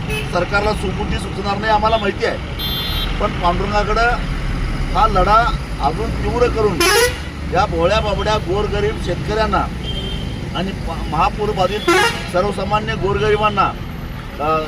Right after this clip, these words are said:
न्याय मिळवून देण्यासाठी, अ, आम-, लढाई करण्यासाठी आम्हाला शक्ती दे, हे, अ, पांडुरंगाला साकडं घालतोय. आणि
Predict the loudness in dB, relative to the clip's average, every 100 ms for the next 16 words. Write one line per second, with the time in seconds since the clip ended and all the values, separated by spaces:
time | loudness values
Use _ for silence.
0 | -6 -2 2 2 2 0 0 0 2 0
1 | 0 -2 -4 -4 -6 -8 -10 -10 -8 -8
2 | -8 -8 0 4 6 6 2 -4 -4 -4
3 | -6 -4 -2 4 6 6 4 -2 -2 -2
4 | -4 -4 -6 -6 -4 -2 0 0 -2 -4
5 | -4 -2 2 2 2 -4 -6 -6 -6 -6
6 | -4 2 4 4 0 -6 -6 -6 -4 2
7 | 2 2 0 0 2 2 2 2 -2 0
8 | 0 0 0 2 2 0 -6 -8 -8 -2
9 | -2 0